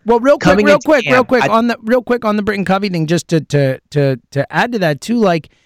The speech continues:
Speaker 1: look, I agree with you. He needs to be able to do other stuff, but, you know, if the Eagles kept a guy because he was good at punt returns,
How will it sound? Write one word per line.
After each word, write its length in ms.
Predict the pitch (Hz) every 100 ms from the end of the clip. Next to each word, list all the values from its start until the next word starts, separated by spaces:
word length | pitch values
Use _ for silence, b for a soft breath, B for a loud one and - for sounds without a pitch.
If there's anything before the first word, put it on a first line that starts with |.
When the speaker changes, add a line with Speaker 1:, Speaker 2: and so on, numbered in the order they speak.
| _ _ _ _
Speaker 1:
look, 200 | 190 226 -
I 120 | 190
agree 260 | 180 160 208
with 120 | 220
you. 60 |
He 80 | 226
needs 220 | 185 170
to 60 | 175
be 120 | 175
able 140 | 175 165
to 80 |
do 100 | 156
other 180 | 160 143
stuff, 320 | 127 156 175 190 -
but, 220 | 160 - _ _ _ _ -
you 120 | 180
know, 180 | 185 - _ _ _ _ _ _ -
if 160 | 233
the 120 | - 254
Eagles 260 | 269 269
kept 300 | - 240 220
a 20 | 202
guy 480 | 190 208 190 170 -
because 360 | 175 160 180 160
he 80 | 165
was 140 | 135
good 200 | 127 165
at 140 | -
punt 200 | 135 156
returns, 580 | 190 185 208 226 220 -